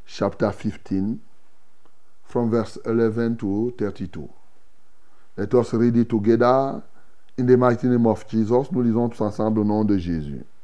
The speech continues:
Il dit encore, un homme avait deux fils. Le plus jeune dit à son père, «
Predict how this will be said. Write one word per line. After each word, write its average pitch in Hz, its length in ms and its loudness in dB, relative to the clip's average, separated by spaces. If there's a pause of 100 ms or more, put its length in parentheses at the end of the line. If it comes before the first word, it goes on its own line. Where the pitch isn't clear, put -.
(840)
Il 101 100 0
dit 139 220 10
encore, 151 720 8 (680)
un 120 160 6
homme 151 180 8
avait 147 280 10
deux 123 240 8
fils. - 640 -6 (500)
Le 107 140 2
plus 139 200 6
jeune 156 220 8
dit 143 180 6
à 135 80 10
son 131 280 6
père, « 107 400 6